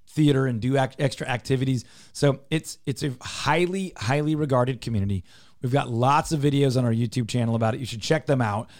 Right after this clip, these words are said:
Go to Todd Tramonte team dot com, click on that videos tab, share those with a friend that's thinking about moving to the area.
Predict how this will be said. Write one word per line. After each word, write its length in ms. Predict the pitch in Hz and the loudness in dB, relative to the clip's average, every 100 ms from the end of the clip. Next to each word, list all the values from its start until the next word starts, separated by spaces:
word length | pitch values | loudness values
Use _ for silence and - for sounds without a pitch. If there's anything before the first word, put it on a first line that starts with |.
| - - | -20 -4
Go 100 | 135 | -2
to 60 | 131 | 0
Todd 280 | 139 135 135 | 0 0 0
Tramonte 480 | 139 135 127 127 | 0 0 -2 -6
team 400 | - 160 160 165 - 143 | -2 0 2 0 -2 0
dot 260 | 127 120 | 2 0
com, 440 | - 139 156 202 226 - - - | -4 -4 -4 -6 -10 -18 -20 -2
click 220 | 160 147 | 0 2
on 140 | 139 | 2
that 180 | 131 123 | 0 -2
videos 480 | 110 120 139 147 - | -2 0 0 0 -2
tab, 400 | - 147 156 143 - - | 0 0 0 -4 -18 -16
share 360 | - - 170 214 | -8 0 2 4
those 300 | 185 135 123 | 4 2 0
with 100 | 113 | -4
a 60 | |
friend 340 | - 139 135 123 | -2 2 2 0
that's 160 | 104 | -4
thinking 280 | - 127 127 | -4 -2 0
about 200 | 117 123 | 0 0
moving 280 | 117 117 127 | 0 0 0
to 60 | |
the 180 | 113 104 | 0 0
area. 320 | 110 131 160 | 0 -2 -4